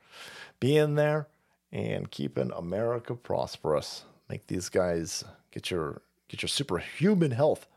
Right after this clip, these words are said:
from these guys over here, considering they are supporting base savages, man. Appreciate that.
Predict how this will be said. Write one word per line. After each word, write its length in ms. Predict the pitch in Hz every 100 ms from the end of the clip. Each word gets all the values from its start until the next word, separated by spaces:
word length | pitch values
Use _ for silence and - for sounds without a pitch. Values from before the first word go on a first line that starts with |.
| _
from 140 | 123
these 180 | 117 110
guys 240 | 113 104 107
over 180 | 101
here, 320 | 98 104 85 - _ _ _ _
considering 680 | 107 - 120 98 92 85 76 _ _ _ _ _ _ _ _ _ _ _ _ -
they 160 | 50
are 200 | 50 50
supporting 600 | - - - - 92 78
base 280 | 78 98 107
savages, 640 | - 95 98 85 71 69 -
man. 240 | - - - -
Appreciate 400 | - - - -
that. 220 | 101 -